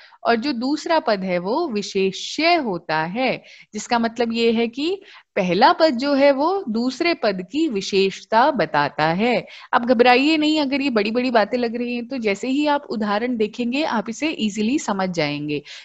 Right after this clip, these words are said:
ये थोड़ा सा ट्रिकी हो सकता है टॉपिक, लेकिन एक बार अगर आपको समझ आ गया, ये बहुत ही यूजफुल है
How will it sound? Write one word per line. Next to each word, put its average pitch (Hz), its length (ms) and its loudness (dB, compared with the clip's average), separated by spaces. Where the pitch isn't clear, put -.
ये 294 60 0
थोड़ा 330 300 0
सा 392 120 -2
ट्रिकी 339 360 0
हो 330 140 2
सकता 302 280 2
है 302 160 8
टॉपिक, 294 440 2
लेकिन 285 220 -4
एक 226 300 -2
बार 277 140 0
अगर 269 200 -2
आपको 247 260 -8
समझ 214 360 -6
आ 233 80 0
गया, 247 160 -4
ये 254 240 -4
बहुत 220 400 0
ही 285 100 2
यूजफुल 233 460 0
है 262 240 2